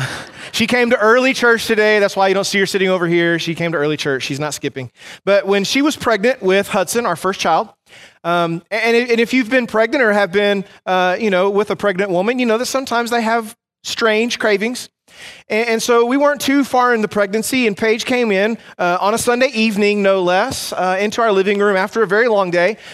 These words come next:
uh, uh, of ministry. It was about nine forty-five in the evening, and, uh, she said, "You know, I really want an egg roll." Okay, it's nine forty-five at night. That's not too weird, but, but here's the thing. In,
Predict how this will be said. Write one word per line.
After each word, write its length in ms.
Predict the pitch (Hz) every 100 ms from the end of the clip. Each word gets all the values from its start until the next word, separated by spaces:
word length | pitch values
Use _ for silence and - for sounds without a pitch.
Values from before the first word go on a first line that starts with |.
| - -
uh, 40 |
uh, 440 | 170 165 165 170 180
of 160 | 165
ministry. 540 | 185 214 - 208 202 202
It 100 | 175
was 100 | 175
about 200 | 190 170
nine 280 | 180 196 214
forty-five 640 | 240 220 190 202 190 196
in 80 | 196
the 140 | 185
evening, 360 | 180 185 247 262 - - -
and, 320 | 175 180 185
uh, 100 | 180
she 160 | 165 208
said, 280 | - 196 175
"You 80 | 208
know, 360 | 254 330 330 - _ _ - _ _ -
I 120 | 247
really 480 | 254 170 220 233 214
want 280 | 180 180 160
an 100 | 143
egg 220 | 156 156
roll." 400 | 147 123 107 110 _ _ _ _ _ _ _ _ _ _ _ _ _ _ _ _ _ _ _ _ _ _ _ _ _ _ _ _ _ _ _ _
Okay, 540 | - 285 302 277 302 320
it's 140 | -
nine 340 | 226 220 269 311
forty-five 560 | 302 285 240 233 220
at 60 | 233
night. 180 | 214 220
That's 220 | 262 302
not 160 | 277
too 200 | - 277
weird, 280 | 247 214 226
but, 160 | 254 233
but 80 | 240
here's 180 | 285
the 80 | 285
thing. 280 | 247 233 233
In, 440 | - 247 240 226